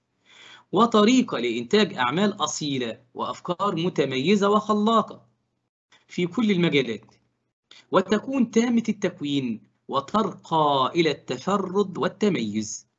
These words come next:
استخلص من الفقرة السابقة سمة من سمات الشخصية الإبداعية. الفقرة دي بتتكلم عن إن هو بيتسم بالذكاء المرتفع،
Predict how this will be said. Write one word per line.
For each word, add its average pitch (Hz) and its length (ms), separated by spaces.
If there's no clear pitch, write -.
استخلص 196 600
من 127 60
الفقرة 151 420
السابقة 196 560
سمة 202 440
من 131 80
سمات 185 360
الشخصية 165 340
الإبداعية. 117 500
الفقرة 247 340
دي 202 100
بتتكلم 180 480
عن 120 180
إن 117 200
هو 151 160
بيتسم 131 420
بالذكاء 117 340
المرتفع، 202 560